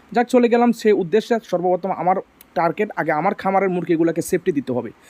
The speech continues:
আমি তাড়াতাড়ি করে, বৃষ্টি প্রচুর হচ্ছে, আহ, আমি একটু ঘুমাই গেছিলাম, যার কারণে ভুল হয়ে গেছে। পর্দা ফালাই দেখলাম যে আমার সামনে, খামারের সামনে যতগুলো ফুল গাছ আছে,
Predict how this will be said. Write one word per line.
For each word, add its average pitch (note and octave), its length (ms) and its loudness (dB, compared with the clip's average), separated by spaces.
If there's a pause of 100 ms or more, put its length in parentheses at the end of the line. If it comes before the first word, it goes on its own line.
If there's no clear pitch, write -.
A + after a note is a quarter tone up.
(240)
আমি G3+ 180 0
তাড়াতাড়ি E3+ 340 2
করে, E3 180 2
বৃষ্টি F3 340 -4
প্রচুর B3+ 360 -2
হচ্ছে, F#3+ 340 0
আহ, - 460 -6
আমি D#3 200 0
একটু G#3 120 -2
ঘুমাই F3+ 240 0
গেছিলাম, D#3+ 280 0
যার D3 140 2
কারণে D3 200 0
ভুল D3 200 2
হয়ে C#3 140 2
গেছে। B2+ 180 -4
পর্দা F#3+ 280 -2
ফালাই A3 260 2
দেখলাম F#3+ 360 -2
যে G3 60 2
আমার F3 240 2
সামনে, G3+ 380 -2
খামারের F#3 300 -2
সামনে F#3+ 240 -4
যতগুলো F3+ 400 2
ফুল F3+ 180 0
গাছ E3+ 220 0
আছে, D#3+ 260 -2